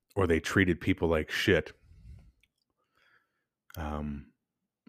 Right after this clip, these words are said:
maybe they were rude to a server or a seating hostess at a restaurant.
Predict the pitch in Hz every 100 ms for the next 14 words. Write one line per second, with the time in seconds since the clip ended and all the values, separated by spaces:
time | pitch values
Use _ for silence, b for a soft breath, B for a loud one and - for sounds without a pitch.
0 | _ _ _ _ _ _ _ _ _ _
1 | 113 117 123 117 95 101 113 98 85 -
2 | 95 101 117 117 _ _ _ _ _ _
3 | _ 92 85 - 95 92 101 101 101 104
4 | - 85 78 82 - 98